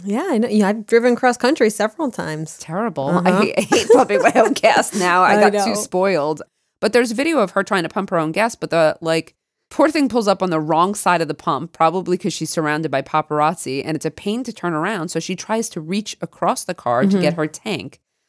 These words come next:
Speaker 2: A random paparazzo named Adnan Ghalib asks if she needed help pumping her gas, and Brittany accepted his kindness on this occasion. And at other occasions, she would reportedly begin asking about him.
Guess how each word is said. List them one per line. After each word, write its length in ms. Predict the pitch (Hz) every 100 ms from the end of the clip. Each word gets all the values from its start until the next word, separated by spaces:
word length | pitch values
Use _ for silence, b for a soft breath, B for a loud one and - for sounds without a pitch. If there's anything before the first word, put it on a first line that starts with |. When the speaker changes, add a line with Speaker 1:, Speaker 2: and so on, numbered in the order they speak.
| _ _
Speaker 2:
A 120 | 185
random 500 | 185 214 254 240 214
paparazzo 800 | 202 190 - 180 165 214 - 220
named 380 | 214 160 156 160 - _ -
Adnan 520 | 165 170 175 185 185
Ghalib 600 | 156 156 156 165 226 262 _ _ _ _ -
asks 380 | 185 196 - -
if 100 | 180
she 200 | - 190
needed 260 | 190 175
help 420 | 165 - 214 143 _
pumping 320 | 190 156 160
her 120 | 165
gas, 580 | 156 165 107 - 151 - -
and 300 | 156 147 151
Brittany 280 | 165 160
accepted 460 | 156 - 160 - 139
his 140 | 143
kindness 580 | - - 311 285 165 170
on 160 | - 160
this 160 | 156
occasion. 720 | 156 - 262 285 - 131 127 - _ _ _ -
And 340 | 185 185 -
at 140 | - -
other 180 | 294 539 427
occasions, 840 | - 170 151 151 147 147 151 -
she 240 | - - 233
would 220 | 277 190
reportedly 680 | 185 - 196 196 208 190 175
begin 360 | 160 160 156 - -
asking 480 | 156 175 - 123
about 320 | 117 127 101 -
him. 340 | 117 - -